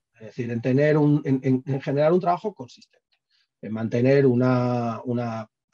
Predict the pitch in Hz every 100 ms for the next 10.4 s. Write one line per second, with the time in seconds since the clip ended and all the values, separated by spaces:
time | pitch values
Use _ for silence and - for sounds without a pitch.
0 | - 214 226 220 - 98 110 - 123 113
1 | 180 220 214 196 - - - 107 110 107
2 | 110 123 104 117 117 113 165 196 - _
3 | _ 131 131 127 175 165 139 120 123 139
4 | 117 113 139 117 135 135 165 143 202 226
5 | 139 120 120 131 120 123 127 123 120 139
6 | 127 127 _ _ _ _ - 135 120 113
7 | 107 107 107 98 101 - - - _ _
8 | - - _ _ - 175 220 208 208 202
9 | 185 - _ _ _ _ _ _ _ -
10 | 175 175 - 180